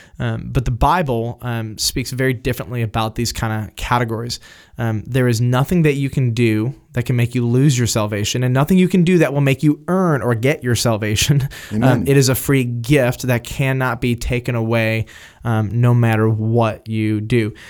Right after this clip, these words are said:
Speaker 1: So what if I die, Michael Fueling, um, Tim Chin, what if we die and we are in the middle of lusting after somebody who's not our wife, and then we have a heart attack and die in that moment? Do we go to hell, um, for that?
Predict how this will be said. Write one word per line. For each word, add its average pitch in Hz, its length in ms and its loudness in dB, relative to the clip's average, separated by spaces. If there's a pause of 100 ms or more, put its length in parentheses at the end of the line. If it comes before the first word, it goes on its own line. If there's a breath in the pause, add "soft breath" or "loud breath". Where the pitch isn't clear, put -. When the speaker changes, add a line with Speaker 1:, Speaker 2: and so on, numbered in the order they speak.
(160 loud breath)
Speaker 1:
So 127 420 2
what 135 440 2
if 120 320 -4 (100)
I 135 180 2
die, 123 680 0
Michael 120 400 -2
Fueling, 120 600 -6
um, 113 180 -6
Tim 143 300 2
Chin, 120 340 0
what 139 140 2
if 156 100 0
we 147 140 2
die 113 300 0
and 120 200 -2
we 143 160 2
are 156 100 2
in 131 100 -2
the 123 80 -2
middle 123 640 2 (340 loud breath)
of 120 280 -4
lusting 120 1040 -2
after 120 220 -4
somebody 127 340 0
who's 127 160 2
not 131 380 2
our 139 160 2
wife, 120 420 0
and 139 100 -2
then 131 120 -2
we 156 80 4
have 160 80 2
a 135 60 0
heart 139 200 0
attack 123 240 0
and 123 160 -2
die 127 260 2
in 127 140 -2
that 113 160 0
moment? 123 380 2
Do 120 100 2
we 127 140 2
go 127 100 0
to 117 80 0
hell, 117 440 0 (300 loud breath)
um, 117 160 -2
for 151 400 0
that? 107 280 -10